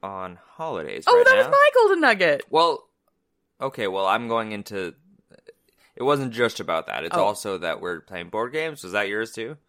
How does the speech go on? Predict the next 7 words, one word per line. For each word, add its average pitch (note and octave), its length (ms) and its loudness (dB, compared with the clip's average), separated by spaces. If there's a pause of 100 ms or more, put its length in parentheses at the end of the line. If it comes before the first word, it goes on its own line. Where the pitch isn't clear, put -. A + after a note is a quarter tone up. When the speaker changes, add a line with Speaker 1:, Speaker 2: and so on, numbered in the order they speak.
Speaker 2:
No. D#3+ 440 -8
Speaker 1:
Okay, A2 300 -4
so G#2+ 420 -2 (160)
last, D3+ 520 2 (360)
uh, G#2 260 -2
Feb G2+ 240 -6
break, F#2 300 -4